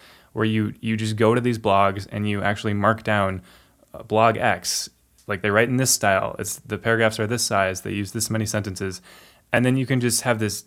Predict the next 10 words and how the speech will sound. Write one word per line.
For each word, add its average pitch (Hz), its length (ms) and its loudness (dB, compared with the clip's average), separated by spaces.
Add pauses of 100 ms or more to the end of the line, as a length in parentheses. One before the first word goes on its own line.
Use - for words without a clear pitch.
this 98 380 -6
ongoing 107 540 0
document 101 500 -2
that, 101 280 -6 (200)
that 95 160 -4
has 101 160 0
all 104 100 2
that 95 140 -2
documented. 123 520 -2 (520)
And 98 540 -2